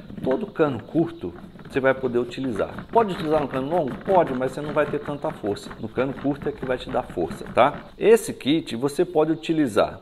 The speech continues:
setas de alumínio, de fibra de carbono, de várias medidas diferentes. No caso aqui é uma seta de treze polegadas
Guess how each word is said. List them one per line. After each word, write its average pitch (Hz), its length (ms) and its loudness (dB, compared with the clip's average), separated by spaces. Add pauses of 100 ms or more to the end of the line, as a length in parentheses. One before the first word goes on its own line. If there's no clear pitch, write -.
(160)
setas - 840 2 (340)
de 101 100 2
alumínio, 117 640 4
de 101 100 -6
fibra 101 320 -2
de 95 100 -8
carbono, 110 920 2 (120)
de 127 200 -2
várias 175 560 6
medidas 160 480 0
diferentes. 135 500 0
No 160 180 -6
caso 180 220 6
aqui 175 160 -4
é 175 40 0
uma 175 140 0
seta 131 480 4
de 117 140 -4
treze 131 480 -2
polegadas 120 1040 2